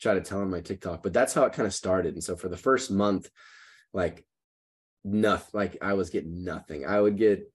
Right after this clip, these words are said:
a text every now and then from a friend, like, "Hey, I saw you with your shirt off on TikTok." And I was like, "Yeah, that, that was me." And I had, like,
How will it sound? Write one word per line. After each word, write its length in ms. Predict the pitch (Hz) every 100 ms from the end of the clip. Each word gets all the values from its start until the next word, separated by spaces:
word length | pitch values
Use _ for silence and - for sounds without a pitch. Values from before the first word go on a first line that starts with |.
| _
a 60 | 101
text 340 | - 104 -
every 160 | 107 95
now 140 | 92
and 100 | 90
then 80 | 87
from 160 | 82 90
a 40 |
friend, 360 | - 98 101 87
like, 140 | 87
"Hey, 220 | 113 151
I 140 | 131 117
saw 200 | - 143
you 140 | 147
with 140 | 139 123
your 100 | 101
shirt 280 | - 151
off 240 | 156 131 -
on 140 | 98
TikTok." 560 | - 196 - 107 87 -
And 100 | 107
I 60 |
was 120 | 110 107
like, 140 | 107
"Yeah, 200 | 151 147
that, 200 | 156 -
that 80 | 131
was 180 | 156 151
me." 240 | 151 143
And 100 | 135
I 40 |
had, 160 | 123 123
like, 180 | 127 113